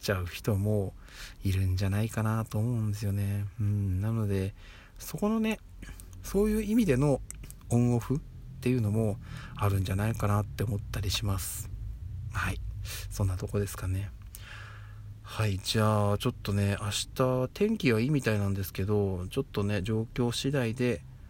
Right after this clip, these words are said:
あの、個展の方に顔を出したいなというふうには思っております。それでは、えー、今日はこの辺で、また明日の朝にお会いしましょう。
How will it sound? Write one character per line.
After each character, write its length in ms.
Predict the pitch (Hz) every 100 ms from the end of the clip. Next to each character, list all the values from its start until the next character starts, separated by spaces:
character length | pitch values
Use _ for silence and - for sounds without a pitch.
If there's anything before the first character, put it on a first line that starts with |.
| - -
あ 140 | 104
の、 440 | 98 95 87 90 98
個 120 | -
展 180 | 104 98
の 80 |
方 180 | 95 104
に 120 | 92 -
顔 240 | - 98
を 60 | 95
出 140 | 98
し 80 | -
た 160 | - 98
い 60 |
な 100 | 95
と 100 | 95
い 100 | 98
う 100 | 101
ふ 80 | 107
う 60 | 160
に 120 | 135
は 80 | 98
思 120 | 95
っ 40 |
て 220 | - - 95
お 100 | 95
り 120 | 101
ま 140 | 107
す。 280 | - - - - - - - - - -
そ 220 | - -
れ 180 | 104 107
で 200 | 104 110
は、 240 | 104 107 -
え 440 | 107 95 90 92 95
ー、 40 |
今 100 | 104
日 40 | 90
は 60 |
こ 100 | -
の 80 | 95
辺 200 | 87 87
で、 200 | 92 - - - -
ま 100 | 98
た 180 | - 90
明 280 | 95 - 95
日 40 |
の 140 | 90 104
朝 200 | - 101
に 180 | 135 -
お 140 | 107
会 100 | 95
い 40 | 92
し 180 | -
ま 200 | 95 90
し 200 | 85 -
ょ 360 | 120 110 92
う。 20 | 87